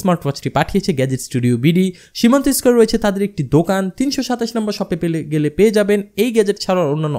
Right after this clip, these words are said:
অনেক ধরনের গ্যাজেট। এছাড়াও তাদের মোবাইল সার্ভিসিংয়ের সুবিধাও রয়েছে। সকল তথ্য এবং এই প্রোডাক্টের দাম আমি ডেসক্রিপশন বক্সে দিয়ে দিচ্ছি, চেক করে আসুন। শুরুতেই চলে আসি এই স্মার্ট ওয়াচটির বক্স কন্টেন্ট নিয়ে। বক্স কন্টেন্ট হিসাবে আমরা এর মধ্যে পাবো এই স্মার্ট ওয়াচটি, সাথে থাকবে একটি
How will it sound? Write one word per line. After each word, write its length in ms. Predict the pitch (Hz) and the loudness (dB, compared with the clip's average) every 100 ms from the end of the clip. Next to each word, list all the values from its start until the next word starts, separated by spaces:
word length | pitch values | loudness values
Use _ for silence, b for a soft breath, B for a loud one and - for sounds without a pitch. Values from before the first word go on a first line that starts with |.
| 135 | -2
অনেক 160 | 196 208 | -2 0
ধরনের 260 | 165 170 156 151 | 0 0 0 0
গ্যাজেট। 240 | 170 196 - b b b | 0 -2 -6 b b b
এছাড়াও 240 | 175 226 214 | 0 2 2
তাদের 160 | 196 175 | 2 2
মোবাইল 180 | 160 165 170 | 2 0 0
সার্ভিসিংয়ের 420 | 156 151 156 143 | -2 -4 -8 -4
সুবিধাও 320 | 170 196 240 233 | 0 2 4 4
রয়েছে। 260 | 220 214 233 220 B B - | 2 2 0 0 B B 0
সকল 200 | 220 294 285 | 2 2 2
তথ্য 180 | 262 - 262 214 165 | 0 0 2 2 2
এবং 120 | 180 175 220 | 0 0 0
এই 60 | 247 | 2
প্রোডাক্টের 380 | 220 196 - 135 156 | 2 2 -2 -2 0
দাম 140 | 185 170 | 0 0
আমি 100 | 135 123 | -2 -2
ডেসক্রিপশন 380 | - 139 - 123 | -4 -6 -4 -4
বক্সে 220 | 113 - 110 156 | -4 -6 -4 2
দিয়ে 160 | 196 208 | 4 2
দিচ্ছি, 280 | 208 - 226 226 b b - | -2 0 -2 -2 b b -2
চেক 120 | 233 135 | 0 0
করে 120 | 101 | -2
আসুন। 160 | - 69 - | -4 -12 0
শুরুতেই 380 | 180 254 285 285 254 | 4 4 4 2 2
চলে 160 | 254 240 | 2 2
আসি 180 | 240 247 247 - - 202 | 0 -2 -2 -6 -2 0
এই 80 | 233 226 | 0 0
স্মার্ট 220 | 208 190 | 0 0
ওয়াচটির 360 | 190 - 208 175 120 | -4 -2 -2 0 2
বক্স 180 | 170 - 135 | 2 2 -4
কন্টেন্ট 320 | 110 107 107 98 | -4 -8 -12 -12
নিয়ে। 120 | - - b b 123 | -12 -16 b b 0
বক্স 180 | 208 - | 0 0
কন্টেন্ট 260 | 285 294 269 | -2 0 0
হিসাবে 200 | 247 247 247 | 0 0 0
আমরা 120 | 220 185 | 2 2
এর 60 | 196 | 2
মধ্যে 180 | 185 190 | 0 0
পাবো 140 | 190 180 | 2 2
এই 60 | 147 - | 0 -2
স্মার্ট 300 | 123 165 226 220 | -2 0 0 0
ওয়াচটি, 340 | 214 - 214 208 | -2 -4 -4 -4
সাথে 180 | - 202 226 | -4 -4 -2
থাকবে 180 | 202 185 | -2 -2
একটি 120 | - | -4